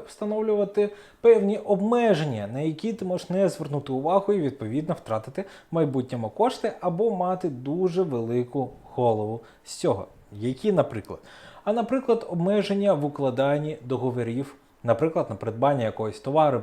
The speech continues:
послуги, постачання, обладнання, тощо, немає значення.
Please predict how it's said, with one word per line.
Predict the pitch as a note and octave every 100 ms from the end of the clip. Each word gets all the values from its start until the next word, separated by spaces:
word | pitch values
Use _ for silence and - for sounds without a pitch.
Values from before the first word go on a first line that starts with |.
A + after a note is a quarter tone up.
| A#2
послуги, | F3+ G3 - C#3+
постачання, | B2+ A2 - A2 F#3+ G3 D#3
обладнання, | B2+ D#3+ F3+ D3+ B2+ A#2
тощо, | D#3+ C#3+ -
немає | F3+ D#3+
значення. | A#2+ B2+ G#2+ -